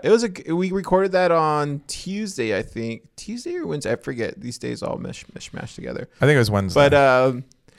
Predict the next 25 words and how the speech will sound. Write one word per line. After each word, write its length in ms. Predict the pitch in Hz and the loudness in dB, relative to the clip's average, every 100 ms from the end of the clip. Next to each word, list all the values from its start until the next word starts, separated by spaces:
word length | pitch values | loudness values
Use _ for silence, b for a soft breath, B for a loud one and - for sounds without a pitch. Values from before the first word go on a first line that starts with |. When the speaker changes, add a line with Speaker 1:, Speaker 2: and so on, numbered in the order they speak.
| b - | b 4
Speaker 1:
yeah, 160 | 196 | 8
it 80 | 180 | 8
was, 120 | 190 | 8
it 120 | 175 160 | 6 4
was 180 | 175 | 4
really, 380 | 170 175 165 - | 2 2 2 0
it 60 | 139 | 2
was 180 | 160 151 | 2 2
really 460 | 170 151 139 - _ - | 2 4 2 -4 _ -8
cool 320 | - 180 165 | 0 2 2
because, 380 | 135 131 139 131 | 0 0 0 0
like, 160 | 127 - | -2 0
I 80 | |
had 140 | 131 131 | 2 2
to 80 | 127 | 0
set 220 | - 127 | 0 0
everything 380 | 123 127 127 123 | 0 -2 -4 0
up, 420 | 135 139 - _ _ _ _ | 0 0 -4 _ _ _ _
and, 180 | 127 117 | -4 -2
like, 200 | 113 113 | -2 0
I 80 | - | 0
see 160 | - 175 | 2 2
Kyle 260 | 151 143 | 6 6
every 220 | 123 113 110 | 6 2 2
day. 520 | 160 165 160 160 | 4 6 4 2